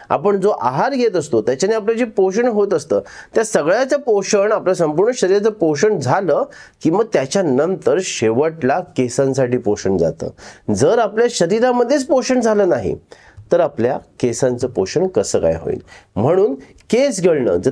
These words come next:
थांबायचे असतील, तर आपल्याला आपल्या शरीराचं पोषण चांगलं करून मग केसांचं पोषण करणं गरजेचं आहे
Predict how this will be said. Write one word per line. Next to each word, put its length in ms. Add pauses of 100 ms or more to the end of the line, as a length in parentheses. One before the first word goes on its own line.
थांबायचे 500 (100)
असतील, 520
तर 100
आपल्याला 580
आपल्या 340
शरीराचं 500 (180)
पोषण 420 (420)
चांगलं 340
करून 380
मग 300 (260)
केसांचं 600
पोषण 380
करणं 360
गरजेचं 480
आहे 260